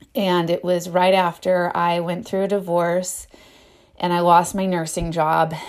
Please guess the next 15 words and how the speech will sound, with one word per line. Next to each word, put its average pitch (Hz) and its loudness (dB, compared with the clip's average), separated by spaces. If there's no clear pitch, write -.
and 170 -2
I 170 -2
was 170 -8
thirty 180 0
years 190 2
old, 165 0
and 170 -4
I 170 -6
was 170 -6
feeling 180 0
this 170 -2
massive 170 -2
pull 180 2
and 160 -4
shift - -6